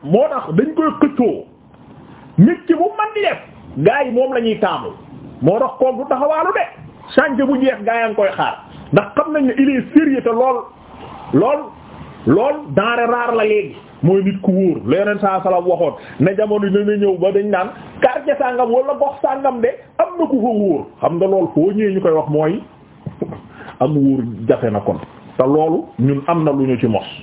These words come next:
Day gën a tee ñàng nag bu àllaaxiray waaj a gën a jege, ndax jege na ba pare. Waaw, waaye nag jeexagul. <laughs> Waaw,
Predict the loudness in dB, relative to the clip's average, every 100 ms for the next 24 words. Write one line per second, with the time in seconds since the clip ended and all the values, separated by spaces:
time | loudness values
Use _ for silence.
0 | -20 -20 -20 -20 -20 -20 -20 -12 2 2
1 | 4 0 0 0 0 0 -2 0 0 -2
2 | -2 -2 0 -2 -2 -2 -2 0 0 -2
3 | -2 0 0 0 -2 -6 -10 -4 -4 -2
4 | -2 -2 0 0 0 -4 -6 -14 -20 -20
5 | -20 -20 -6 -2 0 2 2 0 -2 -2
6 | 0 0 0 -4 -6 -12 -20 -12 -4 -2
7 | -2 -6 -12 -20 -20 -20 -4 -2 -2 -4